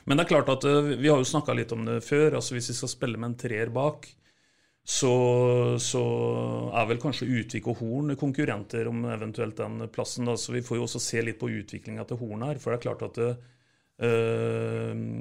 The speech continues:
jeg tror nok, eh, Stare, eh, det skal mye til, tror jeg, at han plukker ut Ødegaard eller Ness etter det vi har gjort så langt, da, som, som spillende, spillende stoppere på siden av den sentrale. Så,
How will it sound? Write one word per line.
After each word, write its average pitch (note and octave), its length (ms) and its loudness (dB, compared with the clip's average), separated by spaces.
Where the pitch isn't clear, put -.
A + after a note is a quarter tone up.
jeg B2+ 220 2
tror B2 240 -2
nok, D#3 260 -4
eh, D3 160 0
Stare, A2+ 540 0
eh, G2+ 400 -6
det A#2 160 -6
skal C3+ 160 0
mye D#3 160 2
til, A2 240 -2
tror A#2+ 220 -2
jeg, B2+ 240 2
at B2 100 -2
han B2 240 -2
plukker A#2 460 -4
ut A#2+ 180 -6
Ødegaard A2 540 -4
eller A#2+ 180 0
Ness D3 400 -2
etter D3 400 0
det B2 160 0
vi A2 140 -2
har A2 80 -2
gjort - 320 -6
så A2 120 0
langt, A#2+ 180 -4
da, A#2+ 80 2
som, A#2+ 240 -2
som A2+ 320 -6
spillende, G#2+ 720 -4
spillende G#2 480 -6
stoppere A2+ 320 -6
på - 160 -8
siden G#2+ 320 -6
av G#2+ 140 -10
den G#2+ 80 -8
sentrale. A2+ 500 -8
Så, - 240 0